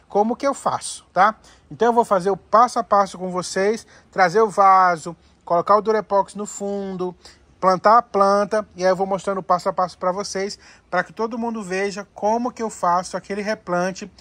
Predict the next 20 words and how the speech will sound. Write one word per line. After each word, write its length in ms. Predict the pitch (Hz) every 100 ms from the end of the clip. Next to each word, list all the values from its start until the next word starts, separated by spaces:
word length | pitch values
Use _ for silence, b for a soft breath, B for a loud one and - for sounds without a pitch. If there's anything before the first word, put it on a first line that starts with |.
| B B _
que 120 | 208
fica 360 | - 226 - 170
dentro 500 | 135 196 226 226 220
da 140 | 220
minha 180 | 220 226
casa, 400 | 165 135 120 104 -
tá? 220 | 175 196 _ _ _ - _ - - B B B
Agora 280 | 190 240 254
eu 40 |
vou 100 | 226
te 120 | 220
dar 120 | 190
aí 120 | 185 185
também 320 | 175 175 175
os 240 | 170 160
avisos, 540 | 160 151 294 226 143 143
né? 120 | 175
O 60 |
Orquidário 340 | 190 202 220 214
Fogaça, 560 | 214 185 220 220 156